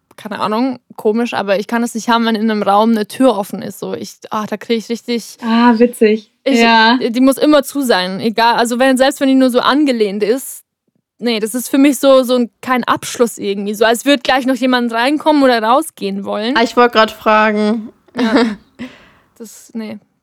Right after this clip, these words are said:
Speaker 1: Das
Speaker 3: Hattest
Speaker 1: kann
Speaker 3: du dann quasi als Kind auch immer Angst, wenn du dann in einem Raum geschlafen hast und die Tür halb auf war, dass da hinten jemand steht oder wieso? <laughs>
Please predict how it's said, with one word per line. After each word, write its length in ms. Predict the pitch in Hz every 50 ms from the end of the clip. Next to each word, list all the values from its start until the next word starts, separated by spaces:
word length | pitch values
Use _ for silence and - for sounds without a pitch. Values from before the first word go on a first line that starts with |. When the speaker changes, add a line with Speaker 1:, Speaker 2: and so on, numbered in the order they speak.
| _ _ _ _ _ _ _
Speaker 1:
Das 80 | - 233 226
Speaker 3:
Hattest 280 | 233 220 262 220 220
Speaker 1:
kann 120 | 220 220 214
Speaker 3:
du 40 |
dann 120 | 226 226 226
quasi 340 | - - 226 220 214 208 214
als 200 | 202 202 - -
Kind 260 | - 247 220 214 208
auch 100 | 202 214
immer 300 | 226 208 208 208 196 -
Angst, 500 | 196 202 208 214 220 214 - - - - -
wenn 260 | 202 202 196 208 202
du 100 | 202 190
dann 220 | 202 196 196 196
in 180 | 190 196 196 196
einem 260 | 208 214 208 202 -
Raum 480 | - - 57 - 101 - - - 107 -
geschlafen 720 | - 233 - - - 233 202 262 226 208 - - 214 196
hast 220 | 208 202 196 -
und 120 | 202 202 185
die 100 | 196 190
Tür 260 | - - 226 208 208
halb 220 | 226 214 196 190 -
auf 200 | - 196 190 -
war, 60 | 202
dass 180 | 185 202 - -
da 100 | 208 202
hinten 340 | 196 214 208 - - 208
jemand 320 | 208 208 208 202 196 208 -
steht 400 | - - - 196 226 220 196 -
oder 340 | 202 190 196 190 196 202 208 254 247
wieso? 440 | 240 220 220 196 202 208 208 220 294 240
<laughs> 60 | 285